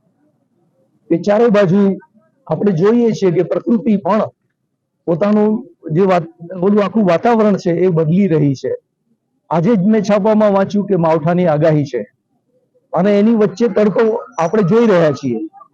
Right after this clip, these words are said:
તો આ સ્થિતિ છે કે નમ જમી પર દોડને કી જબ કભી ખ્વાહિશ હુઈ તો આંખ સૂરજને દિખાઈ ઓર ધૂપ કી બારિશ હુઈ.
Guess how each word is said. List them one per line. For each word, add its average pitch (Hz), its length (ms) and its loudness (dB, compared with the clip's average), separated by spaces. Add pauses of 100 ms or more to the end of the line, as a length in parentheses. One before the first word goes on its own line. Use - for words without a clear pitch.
(440)
તો 185 60 -2
આ 196 200 0
સ્થિતિ 226 360 0
છે 233 140 -2
કે 208 120 0
નમ 196 260 2
જમી 185 340 2
પર 214 200 -2
દોડને 190 500 0
કી 196 200 -2
જબ 185 200 -2
કભી 175 340 0
ખ્વાહિશ 160 480 0
હુઈ 139 280 -2 (1000)
તો 175 60 -2
આંખ 202 300 0
સૂરજને 220 540 0
દિખાઈ 175 580 0 (260)
ઓર 165 80 0
ધૂપ 170 220 0
કી 175 180 -2
બારિશ 156 420 0
હુઈ. 117 140 -4